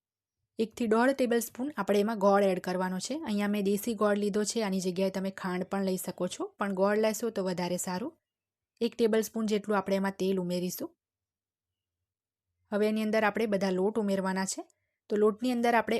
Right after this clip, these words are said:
અડધો કપ જેટલો ઘઉંનો લોટ લઈશું, જે નોર્મલ આપણે રોજ રોટલી બનાવવામાં યુઝ કરીએ, એ જ બારીક લોટ લીધો છે. વન થર્ડ કપ આપણે જુવારનો લોટ લઈશું. અડધા કપ કરતાં થોડો ઓછો આ જુવારનો લોટ છે.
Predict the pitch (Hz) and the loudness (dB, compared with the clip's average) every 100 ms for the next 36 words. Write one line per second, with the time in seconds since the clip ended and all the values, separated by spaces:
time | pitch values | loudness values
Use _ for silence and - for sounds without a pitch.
0 | - 202 220 220 202 180 196 233 220 202 | 2 2 2 2 0 2 0 0 -2 0
1 | 202 208 190 180 180 185 - 277 226 202 | 0 2 2 0 -2 -4 -4 -6 -2 0
2 | 190 196 196 190 202 190 190 190 185 202 | 0 0 -2 0 0 0 0 0 0 0
3 | 196 196 202 208 208 202 196 220 220 262 | 2 0 0 0 0 -2 -2 -2 0 0
4 | 208 196 180 175 180 180 180 - 180 185 | 2 0 0 -2 -4 -4 -6 -4 -4 -4
5 | - 381 _ _ _ _ _ 202 226 254 | -6 -12 _ _ _ _ _ -2 0 0
6 | 247 240 233 226 214 254 208 214 202 196 | -2 0 2 2 0 -2 0 4 4 4
7 | 180 175 165 180 180 - 381 _ _ _ | 0 -2 -4 -4 -4 -6 -12 _ _ _
8 | 202 202 220 220 214 220 208 214 - 262 | -2 2 2 0 -2 -2 -2 -4 0 2
9 | 262 - 208 - 214 190 180 180 190 180 | 2 2 -2 -2 0 0 0 0 -2 -2
10 | 185 - - | -4 -6 -8